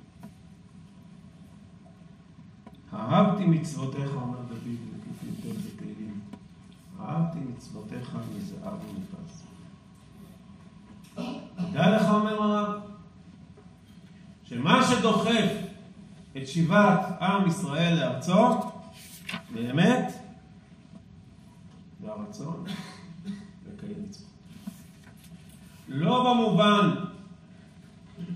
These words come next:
של לעשות חובות שמישהו הטיל עלינו, אלא לבטא דברים שמזמן רצינו לבטא, ולא היה לנו איפה, ולא היה לנו איך.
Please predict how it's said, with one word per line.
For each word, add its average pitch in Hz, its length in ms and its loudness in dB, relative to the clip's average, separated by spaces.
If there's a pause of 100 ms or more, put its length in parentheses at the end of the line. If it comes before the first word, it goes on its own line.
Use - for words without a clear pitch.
(140)
של 147 300 -6 (760)
לעשות - 760 -2
חובות 165 640 0
שמישהו 143 460 -4
הטיל 147 400 2
עלינו, 117 280 -4 (1600)
אלא 190 180 4
לבטא 202 520 4
דברים 240 280 2
שמזמן 254 580 6
רצינו 247 340 4
לבטא, 220 320 2
ולא 240 180 2
היה 226 80 4
לנו 233 320 4
איפה, 214 460 0
ולא 190 120 4
היה 226 80 6
לנו 233 240 4
איך. - 360 -2